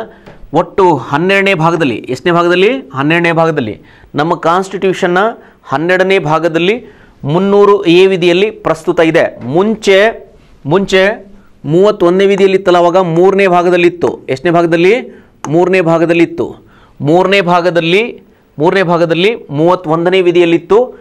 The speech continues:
ಅದನ್ನು ಇವಾಗ ಮುನ್ನೂರು ಎ ವಿಧಿ ಹನ್ನೆರಡನೇ ಭಾಗದಲ್ಲಿ ಅದನ್ನು ಇವಾಗ ಸೇರ್ಪಡೆ ಮಾಡ್ಕೊಂಡಿದ್ದೀವಿ. ಮುಂಚೆ ಅದು ಫಂಡಮೆಂಟಲ್ ರೈಟ್ ಆಗಿತ್ತು, ಮೂಲಭೂತ ಹಕ್ಕಾಗಿತ್ತು. ಇವಾಗ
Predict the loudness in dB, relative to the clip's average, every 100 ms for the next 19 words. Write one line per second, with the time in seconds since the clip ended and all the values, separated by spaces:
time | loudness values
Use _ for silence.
0 | -20 -8 -4 0 0 2 2 2 2 0
1 | -10 -20 -20 -14 -6 -2 0 2 4 4
2 | 4 2 2 4 4 2 -2 -6 -16 -8
3 | -4 0 2 2 0 0 0 0 0 0
4 | 0 -2 -6 -4 -2 0 0 -2 -2 -2
5 | -2 -2 -2 -2 -2 0 -2 -4 -14 -20
6 | -20 -20 -12 -2 0 0 2 2 0 -4
7 | -6 -2 0 2 0 -4 -20 -10 -4 -2
8 | 0 -2 0 0 0 -2 -2 0 0 -2
9 | -2 -2 -2 -4 -18 -8 -2 0 2 0
10 | 0 -4 -2 0 0 -2 -2 -2 -2 -10
11 | _ -8 -2 2 2